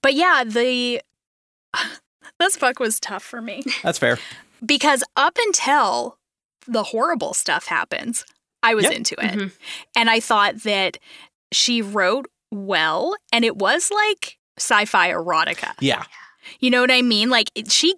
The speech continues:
Speaker 1: gets into it real
Speaker 2: And
Speaker 1: quick.
Speaker 2: stays there the
Speaker 1: Um,
Speaker 2: whole time.
Speaker 1: and, and stays there, which is great. It was a very sexual book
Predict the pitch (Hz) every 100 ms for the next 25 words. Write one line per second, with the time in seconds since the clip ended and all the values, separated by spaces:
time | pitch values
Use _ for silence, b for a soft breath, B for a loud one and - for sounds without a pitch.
0 | - 240 247 - - 202 220 277 277 285
1 | - _ - 185 185 180 123 117 - 127
2 | 165 147 117 87 87 - 214 202 196 202
3 | 151 160 - 240 247 254 226 - 349 359
4 | 233 185 143 - _ _ 208 196 190 349
5 | - 143 381 - _ - 254 254 240 -
6 | - 220 - 240 202 190 233 214 214 214
7 | 165 - 220 185 185 - 440 - -